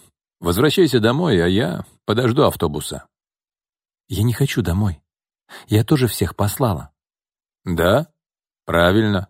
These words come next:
Здорово. В смысле, не здорово, ну, ты сама знаешь. Снова пошел дождь, и она включила дворники, так что нам хоть что-то стало видно в окно. Кто тебя обидел? Никто. Просто я кажусь себе еще слишком маленькой.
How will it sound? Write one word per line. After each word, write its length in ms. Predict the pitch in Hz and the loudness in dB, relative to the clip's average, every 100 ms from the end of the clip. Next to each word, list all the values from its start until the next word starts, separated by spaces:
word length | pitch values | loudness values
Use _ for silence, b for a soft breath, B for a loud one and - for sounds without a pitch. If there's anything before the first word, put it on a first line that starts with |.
| _ | _
Здорово. 600 | 85 85 196 170 80 - - b b b - | -8 4 6 6 2 -2 -14 b b b -14
В 60 | |
смысле, 340 | - 101 - 87 | -2 -2 0 0
не 160 | 90 | 0
здорово, 540 | 85 76 170 175 82 76 | 0 2 6 6 4 0
ну, 280 | 123 135 - | 0 0 0
ты 140 | 117 | -2
сама 340 | - 123 127 | 0 0 2
знаешь. 560 | 78 76 73 62 - - _ _ B B B B | 0 0 -4 -4 -10 -14 _ _ B B B B
Снова 340 | - 110 101 | -8 -2 0
пошел 360 | 95 90 - 87 | 0 -4 -4 -4
дождь, 460 | 80 139 - - B B | -2 -2 -4 -12 B B
и 80 | - | -2
она 120 | 104 | 0
включила 460 | 131 - 120 131 123 | 0 -2 -2 0 0
дворники, 720 | 113 131 139 82 71 - 80 | 0 2 2 2 -4 -4 -6
так 280 | 71 - 85 | -4 -6 -8
что 220 | - - | -6 -4
нам 240 | 87 92 104 | -2 0 -2
хоть 200 | - 78 | -4 -6
что-то 360 | - - 90 107 | -6 -6 -4 -6
стало 360 | - 98 90 | -4 -4 -2
видно 360 | 90 123 95 69 | -2 -4 -4 -4
в 40 | |
окно. 420 | 71 - 78 62 _ _ _ _ _ _ _ _ _ _ | -6 -4 -4 -6 _ _ _ _ _ _ _ _ _ _
Кто 200 | - 120 | -2 0
тебя 240 | 127 131 139 | 2 4 4
обидел? 460 | 147 151 76 69 - _ _ _ _ - | 4 2 0 -6 -10 _ _ _ _ -4
Никто. 500 | 110 120 - 110 73 - _ _ - | -2 -2 -2 -2 -2 -10 _ _ -2
Просто 300 | 175 - 147 | 0 2 0
я 60 | |
кажусь 320 | - 131 131 | 2 0 0
себе 200 | - 113 | -4 -2
еще 200 | 113 - | -2 0
слишком 440 | 113 - 117 - 117 | -4 -2 -4 -2 -2
маленькой. 560 | 139 120 71 - - | 0 0 -2 -8 -18